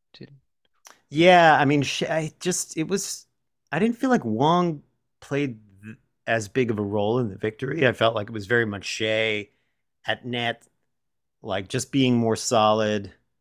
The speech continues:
Speaker 2: just being a little bit craftier. You know, the old,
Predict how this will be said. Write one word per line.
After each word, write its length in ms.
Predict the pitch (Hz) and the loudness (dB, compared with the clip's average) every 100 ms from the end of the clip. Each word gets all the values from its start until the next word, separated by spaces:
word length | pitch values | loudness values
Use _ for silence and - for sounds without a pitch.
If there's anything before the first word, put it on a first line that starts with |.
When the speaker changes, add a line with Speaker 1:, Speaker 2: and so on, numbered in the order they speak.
| - | -16
Speaker 2:
just 240 | 117 - | -14 -10
being 240 | 117 110 110 | -8 -6 -4
a 40 | |
little 200 | 107 107 | -4 -4
bit 180 | 101 107 | -6 -8
craftier. 960 | - 101 95 - 113 101 101 95 95 _ _ _ _ _ _ _ _ | -4 -2 -2 -4 -6 -4 -4 -6 -10 _ _ _ _ _ _ _ _
You 120 | 107 | -10
know, 100 | 98 | -8
the 140 | 101 104 | -6 -4
old, 240 | 107 110 | -4 -4